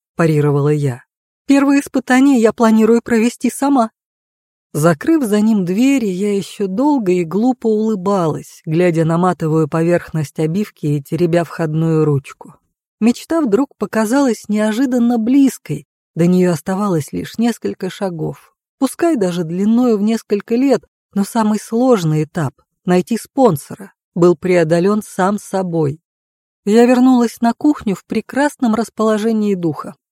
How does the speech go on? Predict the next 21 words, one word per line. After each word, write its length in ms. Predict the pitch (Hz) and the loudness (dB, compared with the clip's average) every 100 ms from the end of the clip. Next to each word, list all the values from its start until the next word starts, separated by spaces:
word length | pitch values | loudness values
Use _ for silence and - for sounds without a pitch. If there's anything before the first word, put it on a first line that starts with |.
| _ | _
Мне 180 | - 175 | 0 2
даже 240 | 175 180 175 | 4 2 2
не 140 | 175 | -2
смогла 420 | - 180 175 190 | -2 -4 -2 -2
испортить 560 | 185 - 202 208 - - | -2 -4 -4 -4 -8 -6
настроение 760 | 185 - - 175 185 185 175 | -6 -6 -4 -2 0 0 -2
кислая 540 | 147 208 202 185 170 175 | -4 -8 -6 -2 0 0
мина 320 | 185 190 190 | 0 2 0
Дэймона, 640 | 170 220 269 240 156 147 | 0 0 2 0 -2 -4
который 400 | 147 170 190 160 | -4 -2 0 0
сверлил 540 | 151 - 175 180 180 170 | 0 0 0 2 0 0
ненавидящим 760 | 165 175 170 160 160 - 170 | 0 0 0 -2 -6 -6 -6
взглядом 540 | 160 160 175 160 165 | -6 -2 0 0 0
Лину 280 | 170 208 185 | 2 2 0
и 20 | 160 | 0
отказывался 880 | 156 - 233 202 151 151 - 170 | -2 -2 -2 0 0 0 -2 -2
обмолвиться 760 | 160 156 180 208 190 156 - 160 | -2 0 0 2 0 -2 -4 -10
с 120 | - | -4
ней 180 | 180 175 | 0 2
даже 280 | 160 160 165 | 2 0 -4
словечком. 840 | - 165 160 147 127 - - | -6 -2 0 -2 -4 -12 -20